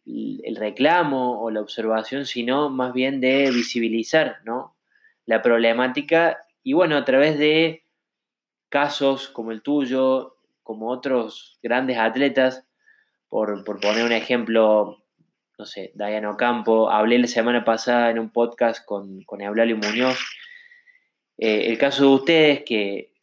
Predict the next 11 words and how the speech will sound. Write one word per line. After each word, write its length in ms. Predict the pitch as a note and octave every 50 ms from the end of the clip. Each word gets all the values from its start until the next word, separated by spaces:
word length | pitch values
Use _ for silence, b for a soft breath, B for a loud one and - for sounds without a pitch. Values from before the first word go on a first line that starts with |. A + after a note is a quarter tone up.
| _ _
que 140 | _ - A2+
han 120 | A2 A#2 B2
logrado 360 | A#2+ A#2+ C3 C#3 C#3+ C#3+ C3
romper 580 | A#2+ A#2 A#2 A#2 A#2+ A#2 A#2 D3 C#3+ C#3+ C3+
con 160 | - B2 A#2+ B2
eso 360 | B2+ B2 A#2+ - - A#2 A2+
y 80 | A2+
poder 520 | A2 _ A2 G#2+ A2 A#2+ B2 B2 B2 - - -
aún 500 | A2 A2+ A#2+ B2+ C3 C3 B2 A#2+ A2 G#2
llevar 300 | G#2+ G#2+ G#2+ A2+ A#2+ A#2+
adelante 800 | A2+ A2 A2+ A2+ A#2 A#2 A#2 A2 - A2 G#2 G#2 G2+ G2 -